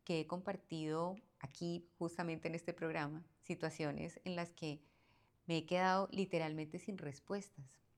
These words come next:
en los que yo misma me obligaba a buscar maneras de salir rapidito de ahí, como vamos, vamos, siguiente paso.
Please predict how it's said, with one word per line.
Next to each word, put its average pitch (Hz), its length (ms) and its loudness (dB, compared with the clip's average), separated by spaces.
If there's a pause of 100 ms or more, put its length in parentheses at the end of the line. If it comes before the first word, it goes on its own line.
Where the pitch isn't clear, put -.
en 160 120 -4
los 156 120 -6
que 151 140 -4
yo 156 120 -2
misma 185 460 -2
me 185 140 -2
obligaba 151 680 0
a 175 60 0
buscar 156 300 -2
maneras 165 400 -2
de 185 80 -6
salir 151 360 -4 (300)
rapidito 160 520 4
de 165 140 10
ahí, 147 320 4
como 151 220 -6 (220)
vamos, 156 340 4
vamos, 151 320 4
siguiente 165 400 4
paso. - 260 4